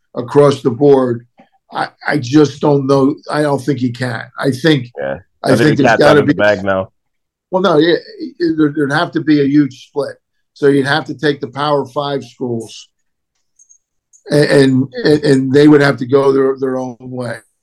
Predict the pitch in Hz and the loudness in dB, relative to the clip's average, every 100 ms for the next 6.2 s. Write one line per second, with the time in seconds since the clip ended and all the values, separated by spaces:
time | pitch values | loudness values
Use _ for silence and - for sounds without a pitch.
0 | - _ _ _ _ _ _ _ _ _ | -20 _ _ _ _ _ _ _ _ _
1 | - 139 143 135 131 - - - 151 143 | -6 0 2 2 0 -8 -12 -6 -2 0
2 | 135 135 135 147 135 139 135 143 143 127 | 0 -2 -4 -4 -2 -4 -4 -2 -2 0
3 | 127 120 135 123 123 151 147 139 123 143 | -4 -2 -6 -4 0 0 0 -6 -2 -2
4 | 120 147 139 - - - _ _ _ _ | -2 -4 -4 -6 -20 -20 _ _ _ _
5 | _ - 101 - 147 147 131 135 135 131 | _ -16 -12 -4 -2 0 -2 -4 -6 -6
6 | 131 | -8